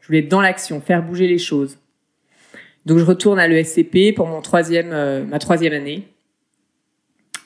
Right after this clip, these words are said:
Et là, on avait, euh, tous les cabinets de conseil en stratégie de la place de Paris qui défilaient, euh, pour, euh, venir recruter, euh, dans leur rang des étudiants en troisième année. Et je vois cette femme qui avait la trentaine,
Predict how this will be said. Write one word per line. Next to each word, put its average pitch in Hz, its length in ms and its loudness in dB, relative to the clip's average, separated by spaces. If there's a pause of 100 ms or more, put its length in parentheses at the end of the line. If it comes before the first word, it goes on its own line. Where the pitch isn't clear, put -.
(120)
Et 160 80 4
là, 175 160 4
on 190 100 -6
avait, 175 380 0
euh, 160 140 0 (100)
tous - 120 -2
les 202 120 2
cabinets 185 540 -2
de 160 180 -4
conseil 180 500 -2
en 156 80 -6
stratégie 170 600 -4
de 170 80 0
la 143 140 2
place 139 280 0
de 156 120 -6
Paris 160 480 -4 (420)
qui - 160 -8
défilaient, 190 720 2 (560)
euh, 147 160 2
pour, 165 360 0
euh, 143 100 2
venir 156 340 -2
recruter, 170 540 0
euh, 135 200 0
dans 147 140 -8
leur 139 240 -4
rang 151 360 -10
des 147 160 -4
étudiants 160 360 -4
en 151 40 -6
troisième 143 360 0
année. 143 380 -8 (1500)
Et - 40 6
je 170 100 2
vois 190 160 4
cette - 220 -4
femme 185 420 -2
qui 175 140 -2
avait 156 100 0
la 156 80 2
trentaine, 175 720 -2